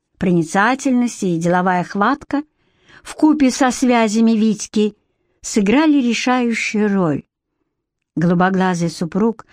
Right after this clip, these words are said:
вскоре стал многообещающим бизнесменом, а подружка вкалывала, как лошадь, проталкивая его к денежным вершинам. Надо полагать, Витька многократно перекрестился,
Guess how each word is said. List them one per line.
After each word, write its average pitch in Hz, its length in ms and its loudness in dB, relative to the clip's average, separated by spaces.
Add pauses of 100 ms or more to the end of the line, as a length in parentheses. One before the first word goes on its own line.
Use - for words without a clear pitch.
(200)
вскоре 254 420 0
стал 240 360 0 (300)
многообещающим 196 1300 0
бизнесменом, 175 1160 0 (680)
а 277 120 2
подружка 349 640 0
вкалывала, 285 800 0
как 311 300 -2
лошадь, 214 720 -2 (300)
проталкивая 185 720 0
его 180 400 0 (240)
к 202 80 0
денежным 185 520 2
вершинам. 175 560 -2 (580)
Надо 151 340 2
полагать, 262 680 -2 (520)
Витька 220 380 0
многократно 208 680 0
перекрестился, 202 1040 -2